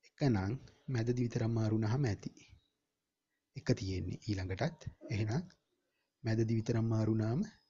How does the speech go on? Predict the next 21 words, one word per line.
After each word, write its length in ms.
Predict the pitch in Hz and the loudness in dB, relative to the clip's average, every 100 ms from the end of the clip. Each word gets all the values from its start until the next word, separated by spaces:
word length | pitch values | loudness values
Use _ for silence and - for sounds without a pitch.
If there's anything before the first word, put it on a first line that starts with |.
| - | -8
ඇති. 260 | 117 - - - - _ _ _ _ _ _ _ | -8 -8 -14 -14 -20 _ _ _ _ _ _ _
ඊළඟට 340 | 135 135 98 104 147 - _ _ _ _ _ 131 | 6 8 6 4 2 -2 _ _ _ _ _ 2
බිඳුව 360 | 123 123 101 | 4 6 4
තියෙනවා. 400 | 95 95 - - - | 2 -2 -4 -8 -6
බිඳුව 280 | 127 110 120 | 0 4 6
නම් 120 | 127 131 | 6 6
මොකද 200 | 139 131 | 4 4
වෙන්නේ? 380 | 101 113 95 - _ _ _ _ _ _ _ _ _ - | 0 -4 -10 -14 _ _ _ _ _ _ _ _ _ -6
මුලදි 320 | 110 104 107 | 2 2 4
මාරු 260 | 110 107 110 | 4 4 6
වෙන්නත් 480 | 110 110 113 110 - | 4 4 2 0 2
ඕන, 220 | 123 120 185 - - - _ _ _ _ _ _ _ _ _ - | 4 4 2 0 -12 -20 _ _ _ _ _ _ _ _ _ -4
ඒ 100 | 113 | 0
වගේම 320 | 110 110 117 185 - - _ _ _ _ - | 2 2 2 2 -2 -16 _ _ _ _ -6
මැදදි 280 | 113 104 104 | -2 0 0
මාරු 240 | 101 98 | 0 0
වෙන්නත් 360 | 101 104 147 - | 0 0 -2 -2
ඕන. 180 | - - - - _ _ _ _ _ _ _ - | -6 -6 -14 -20 _ _ _ _ _ _ _ 0
ආයෙ 220 | 120 147 | 6 8
බිඳුව 320 | 110 98 95 | 6 2 0
තියෙන්නේ. 420 | 92 95 104 170 | 0 0 0 0